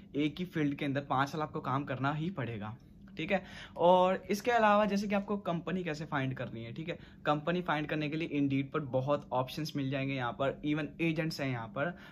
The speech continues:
थोड़ा बहुत ले दे के करा देते हैं यार, ठीक है। But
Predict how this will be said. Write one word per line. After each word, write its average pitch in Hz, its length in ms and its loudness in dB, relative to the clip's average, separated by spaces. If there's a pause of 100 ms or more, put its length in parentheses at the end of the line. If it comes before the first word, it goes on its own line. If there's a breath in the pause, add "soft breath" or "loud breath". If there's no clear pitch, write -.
(120)
थोड़ा 151 160 4
बहुत 147 140 2
ले 143 140 2
दे 131 100 -4
के 139 100 -4
करा 120 280 -4
देते 117 220 -6
हैं 117 80 -8
यार, 127 320 -4
ठीक - 160 -10
है। 135 140 -4 (360 loud breath)
But 143 200 4